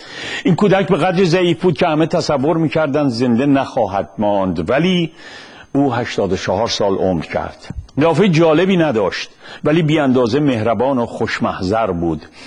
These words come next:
درباره دوستانش از هیچ چیز دریغ نمی داشت. او بسیار هوشیار و روشنفکر بود و با چابکی و تهور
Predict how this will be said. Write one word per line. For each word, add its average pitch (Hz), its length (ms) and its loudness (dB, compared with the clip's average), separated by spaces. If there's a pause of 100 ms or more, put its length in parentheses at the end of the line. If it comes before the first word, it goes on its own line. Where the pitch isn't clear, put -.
(300)
درباره 165 460 2
دوستانش 160 640 2
از 139 180 0
هیچ - 380 -2
چیز 147 520 -2
دریغ 123 320 2
نمی 107 240 0
داشت. - 540 -6 (840)
او 202 300 4 (280)
بسیار 180 540 2
هوشیار 156 540 2
و 170 100 2
روشنفکر 131 540 -2
بود 147 300 0
و 135 80 2
با 123 220 0
چابکی 120 580 -2
و 143 100 4
تهور 117 760 -2